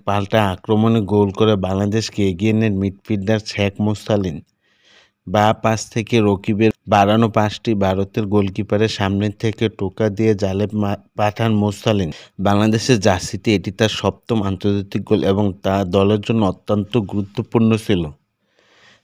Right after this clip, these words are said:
ম্যাচের প্রথম দশ মিনিটে বল দখলে কিছুটা এগিয়ে থাকা বাংলাদেশ পরবর্তীতে দুর্দান্ত পাল্টা আক্রমণে প্রথম গোলটি তুলে নেন। ম্যাচের সাতাশ মিনিটে বাংলাদেশের ডিফেন্ডার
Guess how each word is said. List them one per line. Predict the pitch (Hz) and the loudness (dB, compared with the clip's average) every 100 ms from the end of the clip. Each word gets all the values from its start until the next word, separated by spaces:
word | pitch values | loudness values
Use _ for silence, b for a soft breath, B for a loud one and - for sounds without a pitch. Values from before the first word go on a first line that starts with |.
| _ | _
ম্যাচের | 104 110 - 120 110 | -2 -2 0 0 0
প্রথম | - 104 - 110 | 0 -2 0 -2
দশ | 95 98 101 | 0 -2 -4
মিনিটে | - 107 104 107 | -2 -2 -2 -2
বল | 101 98 92 | 2 0 2
দখলে | 95 - 110 107 | -2 -2 -2 -2
কিছুটা | - 104 107 107 - | -2 -6 0 0 0
এগিয়ে | 104 95 110 | -2 0 -2
থাকা | 104 104 110 | -2 0 2
বাংলাদেশ | 98 92 107 104 101 | 2 2 0 0 -2
পরবর্তীতে | - 101 92 98 - 123 - 110 | 2 2 2 -4 -6 -6 -2 -2
দুর্দান্ত | 98 107 95 107 117 107 104 | 0 -2 0 2 2 2 -2
পাল্টা | - 104 98 107 | 0 -2 0 -2
আক্রমণে | 98 90 - 104 113 113 | -2 -6 -2 0 2 2
প্রথম | 110 - 107 107 | 0 0 -2 0
গোলটি | 107 98 117 | -2 -2 -4
তুলে | 110 110 110 | -2 2 4
নেন। | 104 80 B B B - | 2 -2 B B B -4
ম্যাচের | 110 104 123 | -2 0 -2
সাতাশ | - 95 - 113 - | -2 -6 -2 -4 -2
মিনিটে | 104 104 110 | -2 0 -2
বাংলাদেশের | 95 90 95 107 113 - 98 | -2 -2 -2 -2 -2 -2 -4
ডিফেন্ডার | 104 95 107 101 101 | -4 -2 -2 0 -2